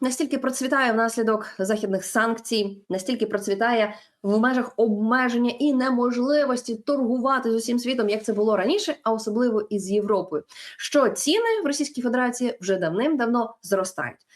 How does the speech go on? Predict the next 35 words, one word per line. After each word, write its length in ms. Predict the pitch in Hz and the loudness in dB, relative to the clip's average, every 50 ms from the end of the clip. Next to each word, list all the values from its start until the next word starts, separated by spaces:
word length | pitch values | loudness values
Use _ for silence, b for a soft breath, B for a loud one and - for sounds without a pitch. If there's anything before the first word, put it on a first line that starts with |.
| B B B B B | B B B B B
Рейтинги, 760 | 226 240 285 311 302 294 285 294 269 262 254 269 269 247 247 | 0 2 4 4 4 4 2 2 0 0 2 0 0 0 0
репутація, 840 | 254 262 311 330 330 339 311 302 277 277 254 233 - 240 214 202 - | 0 0 0 0 -2 -2 0 2 2 2 0 -2 -2 -2 -2 -2 -4
все 260 | - - - - 196 190 | -6 -4 -2 -2 -2 0
падає, 520 | - 240 285 311 254 247 202 175 160 - _ _ _ | 2 2 2 4 4 2 2 0 -2 -4 _ _ _
а 120 | - 160 160 | -6 -6 -6
ціни 420 | - - - 233 220 214 202 196 | -6 -4 -2 0 2 2 2 2
ростуть. 560 | 190 190 202 196 - - - 175 - - - B B B B B B B - | 2 2 0 -2 -4 -4 -2 -2 -2 -4 -8 B B B B B B B -2
При 100 | 240 254 | 0 2
тому, 280 | 254 466 466 427 370 | 2 2 2 2 0
що 180 | 302 - 370 370 | 0 0 0 0
і 120 | 349 302 | 0 0
тарифи 400 | 247 262 254 294 330 339 339 294 | 0 0 0 0 0 0 0 0
на 280 | 262 262 277 269 247 - | 0 2 2 0 0 -2
Ж 240 | - 185 185 202 233 | -4 -6 -4 -4 -4
К 160 | 247 - 269 | -2 -4 -6
Х, 360 | 254 - - 262 202 156 - - _ _ _ | -4 -2 0 0 0 0 -2 -6 _ _ _
те, 140 | - 427 440 | -4 -4 -2
що, 160 | - - 320 | -2 -4 -4
в 100 | 320 - | -4 -4
принципі, 420 | - 466 480 480 - 254 240 240 | -4 -4 -4 -2 -4 -2 -2 -2
в 80 | 202 196 | 0 0
Росії, 480 | 220 247 247 - - 339 359 311 262 | 0 0 0 0 0 0 2 2 2
в 100 | 233 208 | 0 0
газовій, 420 | 175 170 214 277 294 294 262 247 247 | 0 0 2 2 2 0 0 0 2
нафтовій 360 | 233 233 285 285 - 254 247 | 2 2 0 0 -2 -4 -2
країні 380 | 247 262 269 285 302 302 285 247 | 0 0 0 2 2 2 2 2
мало 420 | 240 254 302 320 302 269 262 262 | 2 4 4 2 2 2 2 2
би 120 | 233 269 | 2 0
бути 280 | 240 226 277 294 285 240 | 0 0 0 0 0 -2
безкоштовним, 1000 | 220 208 233 247 247 - - - 208 196 202 - - - 466 480 392 262 175 156 b b b b b _ - | -2 -2 -2 -2 -2 -4 -4 -4 -4 -4 -4 -4 -2 0 2 2 2 2 0 -2 b b b b b _ -4
і 120 | 262 269 | -4 -4
ці 180 | 254 - 254 240 | -2 -4 -6 -4
тарифи 540 | - 190 175 175 175 185 247 339 349 - 403 415 - | -2 0 0 2 2 0 0 0 0 -2 -4 -6 -6
теж 220 | - 180 175 175 - | -6 -6 -6 -4 -4
зростають. 500 | 196 202 202 - - 240 202 156 117 | -4 -4 -4 -4 -2 -2 0 0 -2